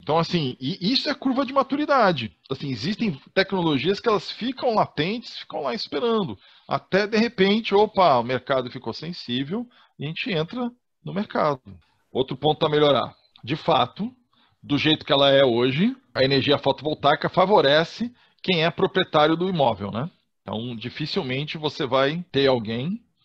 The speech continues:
investindo em fotovoltaico no imóvel, por exemplo, alugado. Embora a tecnologia dure vinte anos, você vai durar vinte anos no mesmo lugar? Complicado, né? Então, se a, se a casa, se o imóvel é próprio, há uma tendência a você querer investir em imóvel.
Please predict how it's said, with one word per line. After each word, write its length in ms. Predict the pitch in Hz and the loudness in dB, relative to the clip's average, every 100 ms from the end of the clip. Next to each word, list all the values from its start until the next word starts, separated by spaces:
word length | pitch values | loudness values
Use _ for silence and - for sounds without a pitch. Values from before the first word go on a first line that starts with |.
| _ - _ | _ -20 _
investindo 460 | 117 113 131 - 131 | -8 -4 -4 -4 -8
em 80 | 123 | -2
fotovoltaico 800 | 127 - 135 156 147 147 160 | -4 -2 -4 -2 2 2 2
no 80 | 180 | -6
imóvel, 360 | 175 147 143 160 | 0 2 2 0
por 160 | 160 | -2
exemplo, 300 | 143 135 - | -2 -2 -2
alugado. 460 | 147 170 147 107 95 | -2 2 2 2 -2
Embora 340 | 98 98 135 147 | -8 0 2 2
a 20 | |
tecnologia 680 | - - 160 147 131 127 131 | -2 -6 -4 -2 -2 2 0
dure 240 | 117 123 113 | 2 -2 -2
vinte 360 | 113 113 - | -6 -4 -2
anos, 480 | 147 147 170 190 156 | 0 0 -2 -4 -8
você 600 | 127 147 - - 139 139 | -6 -6 -6 -6 -4 -4
vai 240 | 110 120 | -2 -4
durar 260 | 110 117 127 | -2 -2 -2
vinte 320 | 113 117 - | -2 -10 -6
anos 240 | 131 123 104 | -6 -6 -10
no 100 | 107 | -12
mesmo 220 | 110 104 | -10 -8
lugar? 380 | 104 139 151 - _ | -4 -4 -4 -10 _
Complicado, 580 | - 101 - 127 98 90 | -16 -14 -2 -2 -2 -6
né? 160 | - 156 _ | -12 -12 _
Então, 320 | 90 104 127 135 _ - | -10 -10 -10 -16 _ -20
se 200 | - 160 | -2 -2
a, 60 | |
se 240 | - - 131 | -2 -6 -6
a 60 | |
casa, 340 | 135 123 135 - | 0 0 0 -2
se 120 | 151 | -6
o 20 | |
imóvel 320 | 120 117 131 | 0 0 0
é 40 | 156 | -2
próprio, 440 | 113 127 - 214 _ _ _ _ - | 0 0 0 -14 _ _ _ _ -6
há 60 | 113 | -2
uma 120 | 120 | -2
tendência 600 | 143 127 110 131 170 175 | -2 -6 -4 -4 -4 -4
a 40 | |
você 220 | 139 - | -6 -8
querer 260 | 131 123 127 | -4 -2 -2
investir 520 | 135 127 127 - 131 | -2 -4 -6 -8 -6
em 60 | 120 | -4
imóvel. 440 | 101 95 95 87 | -4 -6 -8 -16